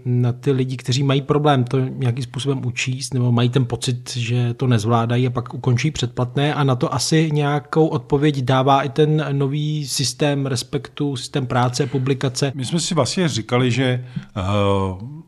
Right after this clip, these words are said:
Speaker 2: i na základě nějakých zkušeností jiných, eh, médií jako v Evropě, že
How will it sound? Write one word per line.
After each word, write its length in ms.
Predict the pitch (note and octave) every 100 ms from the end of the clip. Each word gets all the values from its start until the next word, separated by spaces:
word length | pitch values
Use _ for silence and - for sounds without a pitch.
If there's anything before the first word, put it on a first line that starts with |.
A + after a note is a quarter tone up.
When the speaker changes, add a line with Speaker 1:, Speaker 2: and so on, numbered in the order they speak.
| _ B2
Speaker 2:
i 120 | A2
na 80 | G#2
základě 380 | A2 G#2 G2+
nějakých 280 | G#2+ G2+ -
zkušeností 520 | - A2+ G#2 G2+ -
jiných, 480 | A2 G2+ G#2+ G#2+ - G2+
eh, 300 | G2 F#2+ F#2
médií 540 | F#2+ F#2+ F#2+ G#2+ G#2
jako 200 | G2 G#2+
v 120 | -
Evropě, 640 | F2 F#2 - A2+ A2+ A2+ A2 - - - -
že 540 | F#2 E2+ G#2 G2+ G2+